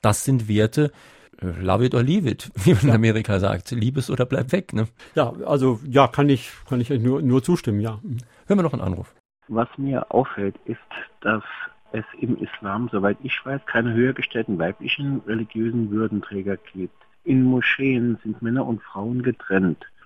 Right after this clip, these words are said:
Speaker 3: Frauen sollen oder müssen Kopftuch, Chador oder Burka tragen, um Männer nicht über die Maßen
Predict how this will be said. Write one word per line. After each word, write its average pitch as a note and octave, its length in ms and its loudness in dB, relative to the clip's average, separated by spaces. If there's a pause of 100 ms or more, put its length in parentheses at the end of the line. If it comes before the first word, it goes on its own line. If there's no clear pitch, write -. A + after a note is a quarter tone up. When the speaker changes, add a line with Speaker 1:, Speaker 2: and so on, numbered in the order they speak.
(200)
Speaker 3:
Frauen C#3 440 2
sollen C3 280 0
oder A#2 220 2
müssen A#2+ 460 2
Kopftuch, - 680 -2
Chador B2 720 0 (160)
oder C3 200 4
Burka A#2+ 480 0
tragen, G2 580 -10
um F#2+ 200 0
Männer B2 240 2
nicht A#2 300 0 (120)
über D3 200 -2
die G#2+ 120 -2
Maßen A2+ 560 -4